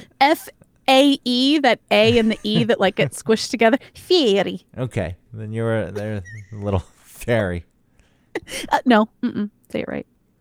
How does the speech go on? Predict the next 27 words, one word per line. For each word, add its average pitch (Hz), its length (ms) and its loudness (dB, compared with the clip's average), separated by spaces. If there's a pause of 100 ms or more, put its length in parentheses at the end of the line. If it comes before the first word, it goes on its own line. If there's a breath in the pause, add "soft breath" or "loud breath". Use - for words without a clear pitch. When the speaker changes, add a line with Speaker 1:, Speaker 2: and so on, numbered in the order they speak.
(720)
Speaker 2:
Fieri. 92 800 -2 (380)
Guy. 95 200 2
Speaker 1:
Fieri. 240 720 2
Speaker 2:
No, 101 200 0
it's 101 220 -8
Guy 110 340 4
Fieri. 104 480 2
It's 90 160 -4
too 101 120 -4
much 95 200 -6
like 92 180 -6
Guy 92 220 0
Fieri. 90 500 -8 (1300)
Speaker 1:
Well, 233 100 -2
he 247 140 -2
doesn't 311 220 -4
spell 247 260 -2
his 233 160 -4
name 196 160 -4
properly 180 420 -6
then. 165 180 -8
He, 294 400 2 (100)
oh, 214 380 8
man. 196 420 0 (880)
He 302 420 2
should 233 220 0
have 180 440 0